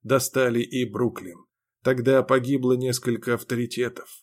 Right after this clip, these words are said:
Других арестовали агенты Ф Б Р,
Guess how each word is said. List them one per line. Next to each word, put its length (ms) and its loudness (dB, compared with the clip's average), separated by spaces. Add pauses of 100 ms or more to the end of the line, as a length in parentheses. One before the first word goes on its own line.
(380)
Других 580 4
арестовали 720 2
агенты 500 -2
Ф 220 -14
Б 140 -10
Р, 280 -2